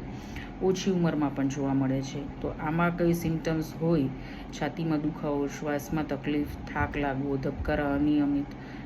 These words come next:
તો, અ, હાર્ટ ફેલિયર માટે વર્કઅપ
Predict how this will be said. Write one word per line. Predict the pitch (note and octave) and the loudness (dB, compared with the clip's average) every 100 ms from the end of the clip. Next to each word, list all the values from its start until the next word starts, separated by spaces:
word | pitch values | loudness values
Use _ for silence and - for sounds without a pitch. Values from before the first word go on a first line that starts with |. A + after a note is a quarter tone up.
| - | -2
તો, | F3 G3 G#3 - - - - - | 2 4 4 0 -8 -10 -10 -4
અ, | D#3+ | 4
હાર્ટ | D3+ D3 D3 D#3 | 6 6 4 0
ફેલિયર | - D#3+ D3+ D#3 D3 | 0 -2 2 2 2
માટે | D3 C3+ D#3 | 2 0 0
વર્કઅપ | D#3 C#3+ - | 0 0 0